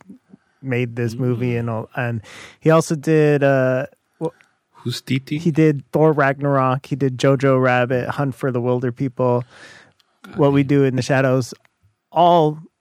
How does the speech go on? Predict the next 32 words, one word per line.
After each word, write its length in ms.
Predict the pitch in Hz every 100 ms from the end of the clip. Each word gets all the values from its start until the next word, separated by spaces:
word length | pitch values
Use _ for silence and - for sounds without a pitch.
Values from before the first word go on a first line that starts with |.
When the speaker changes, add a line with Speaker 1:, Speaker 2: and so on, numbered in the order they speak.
| _ -
Speaker 1:
fucking 480 | 165 143 147 127
really 420 | 127 143 147 180 139
fantastic 640 | - 127 120 135 - 120
movies, 400 | 120 127 113 110
honestly. 600 | 117 127 110 - 107 104 - _ - - - _ -
And, 440 | 135 131 127 131
uh, 320 | 127 123 110 - _ _ _ _ _
this 240 | 170 147 196
show 280 | - 233 311
is, 240 | 170 131 143 _
it's, 260 | - 165 -
like, 160 | 190 156
right 260 | 143 151
up 100 | 196 190
the 120 | 143
same 320 | - 180 160
alley 380 | 135 139 170 147
as 160 | 135 120
the, 260 | 131 123 147 156 _
the 80 | 139
movie. 400 | 127 190 165 135
So 260 | 123 143 131
I, 280 | - 147 190 175
I 140 | 147
enjoyed 500 | 220 170 135 143 196
it, 180 | 240 240
but, 180 | 175 156
you 120 | 160
know, 120 | 190 160
I 80 |
just 200 | 160 165
miss 640 | 160 151 160 151 - -